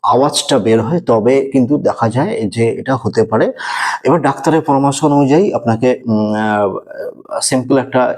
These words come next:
এক্স-রে করতে হবে, আহ, কন্ট্রাস্ট এক্স-রে, সেখান থেকে বোঝা যায় যে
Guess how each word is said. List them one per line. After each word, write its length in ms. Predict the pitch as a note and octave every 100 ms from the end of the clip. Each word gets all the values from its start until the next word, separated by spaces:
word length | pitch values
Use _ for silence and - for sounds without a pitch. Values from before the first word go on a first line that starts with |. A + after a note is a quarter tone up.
| -
এক্স-রে 380 | A2 - - B2
করতে 260 | B2+ -
হবে, 360 | A#2 B2 B2+ - - _ - - - -
আহ, 120 | A2
কন্ট্রাস্ট 580 | A#2+ A#2+ A#2+ A#2+ - -
এক্স-রে, 460 | - - C3+ F3+ F3 -
সেখান 320 | - B2+ B2
থেকে 180 | C3 A#2+
বোঝা 320 | A2+ A#2 B2+
যায় 300 | C#3 C#3+ C#3+
যে 280 | B2+ C3